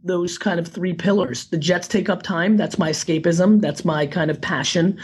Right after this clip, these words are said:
outside of my work. And, uh, that's it. I mean, like,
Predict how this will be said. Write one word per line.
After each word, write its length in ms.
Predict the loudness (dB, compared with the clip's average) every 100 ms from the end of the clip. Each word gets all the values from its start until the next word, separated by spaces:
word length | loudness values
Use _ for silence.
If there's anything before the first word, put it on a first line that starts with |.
| -14 -10 -4
outside 420 | -4 0 0 0
of 200 | -2 -8 -18 -20 _
my 140 | 0
work. 420 | 2 2 0 -2 -16 -20 _ _
And, 300 | 0 2 2
uh, 280 | 0 -2 -4 -6
that's 280 | -4 0
it. 240 | 0 0 -2
I 80 | -8
mean, 180 | -6 -4
like, 300 | -4 -4